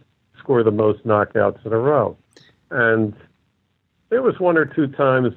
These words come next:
he would fight for someone else, but through the, his fight with Kitten, when he fought Kitten Hayward in, um,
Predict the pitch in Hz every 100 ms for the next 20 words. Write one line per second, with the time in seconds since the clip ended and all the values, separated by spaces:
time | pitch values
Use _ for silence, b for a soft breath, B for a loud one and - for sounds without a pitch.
0 | - 123 117 - - 120 117 - 117 -
1 | 123 104 101 98 101 117 117 - 131 123
2 | - - _ _ _ _ _ _ _ _
3 | _ _ - - 196 202 185 147 156 -
4 | - 151 147 135 - 147 143 143 143 139
5 | 180 - 165 139 - 156 139 117 160 170
6 | 139 107 107 107 - _ _ _ _ _
7 | _ _ _ _ 135 120 113 110 107 104
8 | 101 101 98 98